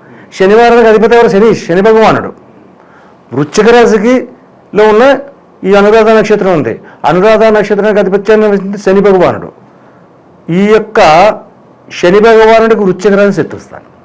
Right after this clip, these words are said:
ఇంకా గొప్పగా చెప్పుకోవాల్సిన విషయం ఏంటంటే, ఈ వృశ్చిక రాశి వారికి అర్ధాష్టమ శని ప్రభావం ఉంది.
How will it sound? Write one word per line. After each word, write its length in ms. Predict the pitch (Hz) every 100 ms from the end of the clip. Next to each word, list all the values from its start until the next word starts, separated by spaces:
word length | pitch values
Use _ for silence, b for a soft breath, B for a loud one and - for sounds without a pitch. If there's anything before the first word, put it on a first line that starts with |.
| _ _ _ _ _ _ B B B B B 131
ఇంకా 440 | 139 165 165 214
గొప్పగా 500 | 202 165 160 165 190
చెప్పుకోవాల్సిన 600 | 185 185 147 165 160 156
విషయం 280 | 131 - 135
ఏంటంటే, 560 | 120 107 101 131 190 B B 196
ఈ 80 |
వృశ్చిక 560 | 196 151 - 143 135 135
రాశి 360 | 131 127 120 123
వారికి 380 | 117 117 120
అర్ధాష్టమ 840 | 208 - 117 87 101 101 - 95 87
శని 440 | - 95 95 175 - B B _
ప్రభావం 520 | 120 110 98 95 120
ఉంది. 380 | 170 92 90 101